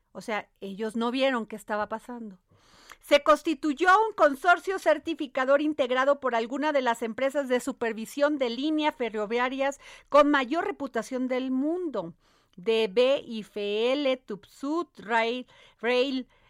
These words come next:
el Rail, ¿no? Y la de Hamburg Consult. La obra fue referida de conformidad y de manera definitiva por la administración capitalina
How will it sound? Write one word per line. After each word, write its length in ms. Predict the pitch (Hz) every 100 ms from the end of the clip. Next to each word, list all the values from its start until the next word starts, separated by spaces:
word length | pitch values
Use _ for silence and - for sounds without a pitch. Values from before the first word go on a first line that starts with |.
| _
el 280 | 196 208 208
Rail, 460 | 233 247 254 208
¿no? 280 | 190 247 381 _ _ _ _
Y 180 | 226 240
la 260 | 220 208 202
de 160 | 202 208
Hamburg 460 | 254 254 226 190 -
Consult. 580 | - 214 202 - 185 165 _ _ - -
La 340 | 240 262 311
obra 180 | 339 370
fue 160 | 339 320
referida 520 | 339 311 247 277 294
de 140 | 269
conformidad 500 | 262 208 240 208 233
y 80 | 269
de 120 | 254
manera 280 | 226 220 247
definitiva 560 | 226 220 214 202 269 285
por 160 | 240
la 80 | 214
administración 540 | 196 202 196 185 254 247
capitalina 800 | 247 220 - 208 240 254 285